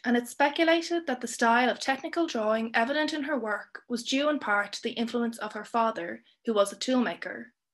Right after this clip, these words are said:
Her first art e-, education experience took place in her late teens when she studied life drawing at the Bilston College of Further Education,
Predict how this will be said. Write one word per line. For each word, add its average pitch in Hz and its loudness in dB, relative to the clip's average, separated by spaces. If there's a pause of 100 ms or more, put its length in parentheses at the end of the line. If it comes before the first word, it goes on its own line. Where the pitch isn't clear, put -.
(800)
Her 262 2
first 311 4
art 254 2
e-, 220 -4 (120)
education 262 0
experience 214 -4 (400)
took 330 0
place 214 -4
in 226 -4
her 226 0
late 240 2
teens 190 -10 (260)
when 247 0
she 240 2
studied 294 -2
life 254 2
drawing 190 -6
at - -12
the 233 -6
Bilston 262 -2
College 196 -2
of - -12
Further 254 2
Education, 208 -4